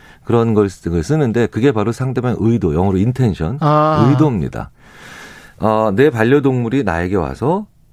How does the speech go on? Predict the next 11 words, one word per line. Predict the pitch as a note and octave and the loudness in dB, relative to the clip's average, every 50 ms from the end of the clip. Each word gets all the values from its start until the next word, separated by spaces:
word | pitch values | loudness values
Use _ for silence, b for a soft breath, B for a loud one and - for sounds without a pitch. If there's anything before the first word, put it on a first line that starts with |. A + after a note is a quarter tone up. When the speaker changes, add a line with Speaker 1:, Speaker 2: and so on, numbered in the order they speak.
| _ | _
Speaker 1:
계속해서 | - F2 D2+ - F#2 - F2 F2 F#2+ | -12 -10 -8 -8 -8 -8 -6 -6 -4
나한테, | E2 D2 C2+ B1+ C2 - B2 D3+ F3 G#3+ G3+ _ _ _ _ - | -4 -4 -6 -6 -4 -2 0 0 0 -2 -6 _ _ _ _ -14
어, | - C2 C2 A#1 B1 | -10 -8 -8 -8 -6
자기 | C2 - F#2 F#2 G#2 | -6 -4 -2 -2 0
몸을 | F#2 F2 E2 F2+ E2+ | 0 0 0 0 -2
이렇게 | D#2+ - - E2 D#2+ D2 - - - - - _ - | -2 -4 -4 -4 -4 -4 -6 -8 -12 -20 -20 _ -8
비벼주는 | A2 F#2 F#2+ A2+ G2+ D#2+ E2+ D2+ C#2+ C#2+ | -4 -2 0 0 -2 -2 -4 -6 -6 -4
건 | C#2 G#2+ A#2 F#2+ C#2 A#1+ - | -2 -2 -2 -2 -4 -6 -10
자기도 | - - - E2+ B2 A#2+ - A#2 | -10 -10 -8 -6 -4 -2 -2 -2
사랑받고 | B2+ C3+ B2+ B2 A#2+ G#2 D#2 D2+ C#2 - _ - A2 C#3 D#3+ F#3 G3 _ b b b b b b | 0 0 -2 -2 -2 -4 -6 -8 -8 -10 _ -2 0 0 0 -2 -4 _ b b b b b b
그다음에, | b - - D#2+ D2 D2 F#2 A2 B2 D3 D#3+ | b -6 -6 -4 -4 -2 -2 -2 -2 -2 -4